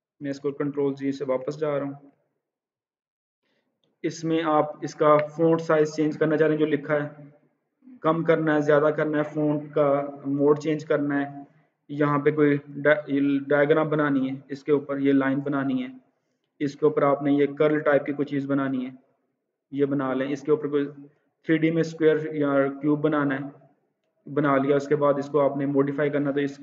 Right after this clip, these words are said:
इसको चेक करें, क्लिक करेंगे, इसको छोटा कर लें, बड़ा कर लें, और इसको रोटेट करना है, ये इस, अ, तो ये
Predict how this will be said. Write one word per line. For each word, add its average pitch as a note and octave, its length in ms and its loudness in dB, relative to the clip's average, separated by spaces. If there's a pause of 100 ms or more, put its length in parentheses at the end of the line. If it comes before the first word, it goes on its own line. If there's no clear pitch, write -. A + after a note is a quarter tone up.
(100)
इसको F3 200 -6
चेक F3 200 0
करें, D#3+ 220 0
क्लिक D#3 300 -6
करेंगे, C#3+ 400 -2 (540)
इसको D3 300 -2 (340)
छोटा D3 260 0
कर D3 180 0
लें, C#3+ 180 -4 (720)
बड़ा C#3 320 0
कर C#3 200 -4
लें, C#3 220 -4 (500)
और C3+ 160 -2
इसको C#3+ 220 0
रोटेट C#3+ 400 2
करना D3 260 -2
है, C#3 220 -10 (840)
ये C3+ 100 -8
इस, C#3+ 220 -8
अ, B2+ 420 -18 (1300)
तो C3+ 100 0
ये C3 520 -4